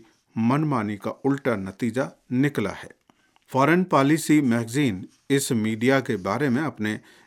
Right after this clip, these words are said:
ایک مضمون میں لکھتا ہے، "بی بی سی نیوز اور بادشاہت برطانیہ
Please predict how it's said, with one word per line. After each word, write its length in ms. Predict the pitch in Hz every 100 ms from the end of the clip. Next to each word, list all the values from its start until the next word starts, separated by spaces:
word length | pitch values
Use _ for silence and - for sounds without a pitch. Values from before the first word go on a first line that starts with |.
| -
ایک 240 | 127 131
مضمون 500 | 117 113 101 131 139
میں 100 | 104
لکھتا 360 | 95 95 - 127
ہے، 120 | 123 - _ _ -
"بی 180 | 117 131
بی 160 | 139 180
سی 140 | 180
نیوز 420 | 151 156 123 143
اور 180 | 135 104 - 113
بادشاہت 680 | 107 110 - - 127 135 127 _ _ _ _
برطانیہ 480 | 120 123 147 143 143